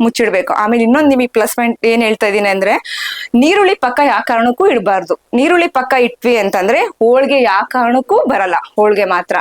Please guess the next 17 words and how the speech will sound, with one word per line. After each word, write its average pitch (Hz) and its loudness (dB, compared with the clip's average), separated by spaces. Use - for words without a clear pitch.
ಅದಕ್ಕೆ 240 -4
ನೀರುಳ್ಳಿ 294 2
ಯಾವತ್ತೂ 254 0
ನೀರುಳ್ಳಿದೆ 269 0
ದೂರ 233 2
ಇಡ್ಬೇಕು, 202 -2
ಯಾವತ್ತೇ 208 0
ಹೋಳ್ಗೆ 226 2
ಮಾಡ್ಲಿ 196 -2
ಇದೇ 247 2
ಹತ್ರ - -2
ನೀರುಳ್ಳಿ 247 2
ಇರ್ಬಾರ್ದು. 175 -2
ಓಕೆನಾ? 233 -2
ಇದಾದ್ಮೇಲೆ 226 0
ಈ 269 -2
ತರ 294 0